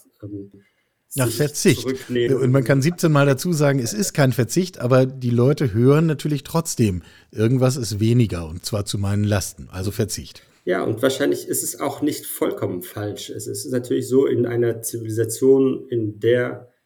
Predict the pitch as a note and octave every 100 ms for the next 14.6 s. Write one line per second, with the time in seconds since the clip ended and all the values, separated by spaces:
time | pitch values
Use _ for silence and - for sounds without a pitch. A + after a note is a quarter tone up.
0 | _ _ G#2+ G#2 G#2 G#2 G#2 A2+ A2+ G2+
1 | G2+ - G2 G2+ G2 G2 - - G#2 G2+
2 | G2+ - - G#2 G2+ - - - C3 C#3
3 | C3+ B2 B2 - A2 G#2+ G#2+ G2+ F#2+ -
4 | G#2+ C#3 C3 A#2 G#2+ D3+ F#3 - - -
5 | G2 - - _ _ _ - G2+ A2 C3
6 | B2 A#2 G2+ G2+ F#2+ F#2 G#2 E3+ - -
7 | - _ - _ _ _ _ _ _ _
8 | - G#2 G#2 G2 B2 B2 - A2 G#2 G2+
9 | - G#2 B2 A#2+ A2 - G#2 G2+ C3 F3+
10 | - G2 G2 - - - _ _ - -
11 | A#2+ B2+ - - G#2 G2+ G2+ B2+ C3 A#2
12 | A2+ A2 G#2+ G#2+ F#3 G3+ D#3 - - _
13 | _ _ _ _ - A#2+ C#3+ F#3 F#3 G3
14 | - C3 A#2+ A2+ -